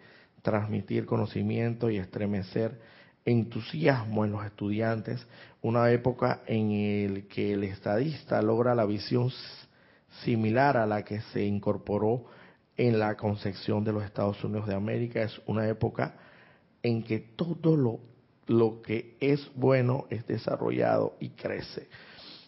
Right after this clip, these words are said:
Y el entusiasmo de las, de los hermanos y las hermanas es tremendo. Claro, yo creo que ya te hiciste merecedor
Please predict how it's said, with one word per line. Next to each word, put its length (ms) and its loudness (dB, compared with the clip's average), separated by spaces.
Y 140 2
el 140 4
entusiasmo 1120 -2
de 120 -2
las, 320 -8
de 120 0
los 260 -4
hermanos 760 -2
y 60 -6
las 180 -4
hermanas 600 -4
es 260 -8
tremendo. 800 -8
Claro, 600 0
yo 140 0
creo 120 -4
que 140 -6
ya 140 -6
te 100 -8
hiciste 300 -4
merecedor 840 2